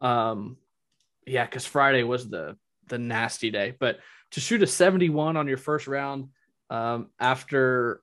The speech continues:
a severe car accident, which almost cost him his right leg, um, just an incredible, incredible story. Um, I was so excited to see him play, and I'm, I'm glad we got that. I,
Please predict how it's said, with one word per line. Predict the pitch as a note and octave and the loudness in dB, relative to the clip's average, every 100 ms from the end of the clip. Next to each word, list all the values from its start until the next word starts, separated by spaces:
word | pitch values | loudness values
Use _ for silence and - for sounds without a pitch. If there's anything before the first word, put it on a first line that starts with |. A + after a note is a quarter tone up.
| - | -4
a | B2 | -4
severe | - - C3 C3+ D3+ D#3 | -2 -2 0 4 4 4
car | - C3+ | 2 0
accident, | C3+ C3 - C#3 C3+ C3 - | 2 0 -4 -8 -6 -6 -4
which | A#2+ A#2 - - - | -4 -4 -6 -10 -2
almost | A#2+ B2+ C3 B2+ | 2 4 4 2
cost | - B2+ C3 | 2 2 2
him | C3 | 0
his | B2 B2 | 0 2
right | B2 G#2+ | 2 2
leg, | B2+ B2+ B2+ B2 _ _ _ _ _ | 0 0 -2 -6 _ _ _ _ _
um, | - A#2+ G#2 G#2 A#2 _ _ _ C#3 | -20 -16 -16 -16 -20 _ _ _ -2
just | F3+ F#3+ D#3+ | 2 2 2
an | |
incredible, | C3+ B2+ C3+ B2+ A#2+ A2+ - _ | -2 2 2 2 2 -2 -4 _
incredible | B2+ B2 C#3 C3 B2+ | -10 -2 2 2 0
story. | A#2+ B2 A#2+ A#2 A#2 B2 _ - | -2 -2 -2 -2 -4 -10 _ -14
Um, | G#2 F#2 G2 - - - | -10 -8 -10 -14 -18 -14
I | |
was | A#2 A#2 - - _ _ _ | -10 -10 -12 -16 _ _ _
so | - - C3 | -4 0 2
excited | A#2+ - A#2 A2+ A2 - | 2 2 2 0 -4 -10
to | B2 | -12
see | - B2 | -4 -4
him | A#2+ A#2 | -2 -4
play, | - A#2+ A#2 B2 _ _ _ _ _ _ _ - | 0 2 2 0 _ _ _ _ _ _ _ -6
and | A#2+ A#2 A2+ A2 G#2 _ _ _ _ _ _ _ _ _ - | -2 -2 -4 -8 -12 _ _ _ _ _ _ _ _ _ -8
I'm, | A#2 A#2 | -6 -6
I'm | - A#2 | -8 -2
glad | B2 A#2 | 2 2
we | A#2 | 0
got | A#2 A#2 - | -2 -2 0
that. | A#2+ | 0
I, | A#2+ | 0